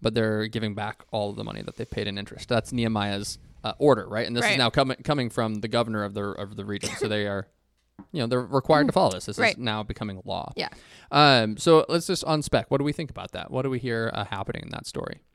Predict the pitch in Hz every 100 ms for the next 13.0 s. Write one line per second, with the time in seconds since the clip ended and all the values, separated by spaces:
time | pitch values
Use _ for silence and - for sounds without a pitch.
0 | _ - - - - - 285 294 262 -
1 | - - - 117 _ 254 226 214 208 214
2 | 196 190 202 185 180 202 190 - 185 185
3 | 185 190 185 196 185 190 190 185 190 -
4 | 196 190 185 185 180 - 214 196 190 180
5 | 139 165 165 190 180 180 208 214 185 175
6 | 185 - 220 214 190 185 180 185 - -
7 | 190 175 175 170 180 180 _ _ _ -
8 | 208 208 202 202 180 170 180 180 180 156
9 | - 202 196 185 170 180 202 226 - -
10 | 185 - 208 185 185 - - - - -
11 | - - - - 196 190 190 - 196 -
12 | 170 175 170 202 202 185 175 180 180 185